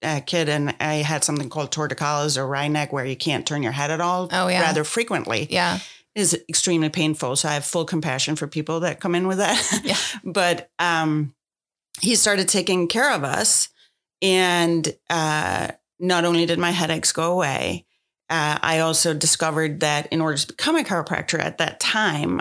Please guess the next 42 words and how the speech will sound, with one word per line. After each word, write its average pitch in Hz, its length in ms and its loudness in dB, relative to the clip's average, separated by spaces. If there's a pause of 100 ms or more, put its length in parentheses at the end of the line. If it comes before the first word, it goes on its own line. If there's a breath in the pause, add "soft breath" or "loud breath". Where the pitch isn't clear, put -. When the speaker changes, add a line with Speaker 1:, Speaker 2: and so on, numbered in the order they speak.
Speaker 1:
I 156 380 0
had 147 280 -2
to 160 80 -2
come 151 280 -4
to - 140 -2
the 151 60 -4
United 151 300 -4
States - 400 0
to 147 80 -4
go 143 100 -2
to 131 100 -4
school. 143 580 -2 (200 loud breath)
Speaker 2:
Oh, 226 140 -2
wow. 208 320 -2
Speaker 1:
And 160 500 4
I 151 160 0
thought, 147 340 -2
"Well, 147 340 -8 (160)
that's - 160 0
kind 160 180 -4
of 156 60 -2
a - 80 -4
double 143 260 -6
bonus." 165 580 0
Not, 160 280 0 (120)
Speaker 2:
Yeah. 170 120 -2
Speaker 1:
uh, 160 40 2
you 156 160 2
know, 147 200 0
so, 156 500 2
uh, 156 280 2
I 180 120 2
became 208 360 0
very 180 220 4
intrigued. 190 400 2
My 175 140 2
mom 170 240 2
was 202 160 2
kind 196 240 0
of 151 80 0
ahead 165 300 0
of 175 340 0